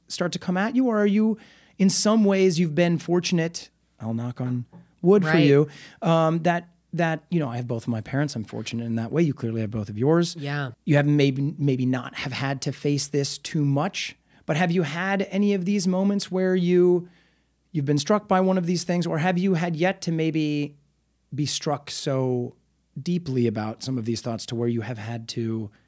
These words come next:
Speaker 1: engage at this level? Okay, what does it mean that this person's gone? And do I
Speaker 2: Yeah.
Speaker 1: believe, you know, sometimes I talk to them because it feels good to talk to them, but I don't really believe that, you know,
Speaker 2: Yeah.
Speaker 1: y-,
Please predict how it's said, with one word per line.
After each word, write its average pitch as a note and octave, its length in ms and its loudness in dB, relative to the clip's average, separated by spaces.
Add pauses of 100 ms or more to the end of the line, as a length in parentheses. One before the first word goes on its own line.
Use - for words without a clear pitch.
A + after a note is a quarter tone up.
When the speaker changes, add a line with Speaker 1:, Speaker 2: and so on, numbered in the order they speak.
(800)
Speaker 1:
engage C3 480 0
at G#2 140 -6
this - 200 -6
level? A2+ 300 -4
Okay, A2 140 -10
what C3+ 160 -8
does F#3 120 -4
it F#3+ 120 -6
mean C#3 380 0
that F#2+ 120 -12
this A2+ 120 -12
person's A2 320 -12
gone? A2 300 -6
And A2 180 -6
do C3 120 -2
I D3+ 100 2
Speaker 2:
Yeah. E3 200 4
Speaker 1:
believe, F#3+ 440 4 (580)
you A#3+ 120 2
know, G3 360 2 (360)
sometimes F#3 340 0
I F#3 80 2
talk F#3+ 240 2
to G3 80 -2
them G#3 180 0
because F#3 300 2
it E3 100 -2
feels F3+ 220 2
good F#3 120 4
to E3+ 60 -2
talk F#3 220 2
to G#3+ 60 0
them, A3+ 120 4
but F#3+ 240 4
I E3 140 -4
don't B2 160 -2
really A#2 220 -2
believe A#2+ 280 2
that, D#3 140 0
you F3 100 8
know, F3+ 160 6 (260)
Speaker 2:
Yeah. D3 300 -2
Speaker 1:
y-, F#3 200 -10